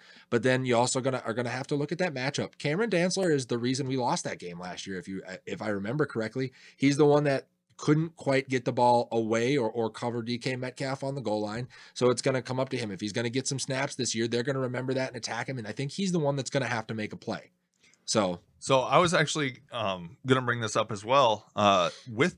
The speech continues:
Speaker 2: Bashaud Breeland playing so poorly, I believe right now he's ranked eighty-eighth out of
Speaker 1: Ninety-ninth.
Speaker 2: ninety-ninth out of all corners. Is that last?
Speaker 1: Um, very close.
Speaker 2: Yeah, it's like o-, a second to last.
Speaker 1: Yeah.
Speaker 2: Um,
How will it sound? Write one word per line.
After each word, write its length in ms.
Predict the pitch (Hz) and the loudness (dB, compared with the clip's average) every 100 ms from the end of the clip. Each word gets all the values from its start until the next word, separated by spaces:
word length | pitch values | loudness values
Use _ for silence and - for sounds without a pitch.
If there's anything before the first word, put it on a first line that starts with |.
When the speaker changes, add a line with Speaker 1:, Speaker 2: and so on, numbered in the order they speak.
| _ | _
Speaker 2:
Bashaud 440 | 135 123 151 135 104 | -4 0 4 4 4
Breeland 440 | 117 135 104 90 | 0 -2 -4 -8
playing 340 | - 127 123 | -8 -6 -6
so 320 | 104 - 110 113 | -10 -8 -6 -6
poorly, 520 | - 95 110 143 147 | -4 -2 0 -2 -4
I 140 | 101 127 | 0 2
believe 340 | 170 165 143 | 2 -2 0
right 160 | 127 120 | -2 2
now 200 | 120 117 | 0 0
he's 280 | 110 98 | -2 -4
ranked 300 | 104 107 95 - | -4 -4 -4 -8
eighty-eighth 640 | 101 104 110 107 85 82 - | -6 -6 -8 -8 -8 -8 -10
out 60 | 101 | -4
of 120 | - | 2
Speaker 1:
Ninety-ninth. 580 | 104 175 170 127 110 165 _ - | 4 4 4 0 -6 -8 _ -8
Speaker 2:
ninety-ninth 540 | 117 117 110 104 101 - _ - | -4 -2 -2 -2 -2 -6 _ -6
out 120 | - 107 | 0 2
of 80 | |
all 160 | 98 104 | 2 -2
corners. 440 | - 107 95 101 | -2 -4 -4 -8
Is 120 | - 98 | -6 0
that 180 | 120 | 0
last? 520 | 101 90 95 143 - - _ - | 0 -2 -4 -6 -14 -20 _ -8
Speaker 1:
Um, 540 | 95 92 92 90 80 | -4 -2 -4 -6 -8
very 220 | 95 98 | -4 -4
close. 540 | 92 - 87 82 - - - | -4 -4 -4 -6 -10 -14 -6
Speaker 2:
Yeah, 240 | 107 87 | 0 0
it's 240 | - 98 - | -2 -4 -2
like 200 | 107 - - | -2 -4 -8
o-, 180 | 117 113 | -8 -6
a 160 | 113 107 | -4 -4
second 320 | - 98 131 | 0 0 0
to 80 | 131 | -4
last. 420 | 131 143 - - | -2 -2 -6 -6
Speaker 1:
Yeah. 180 | 90 82 _ _ _ _ - _ | -4 -4 _ _ _ _ -20 _
Speaker 2:
Um, 420 | - 104 95 87 | 4 6 6 0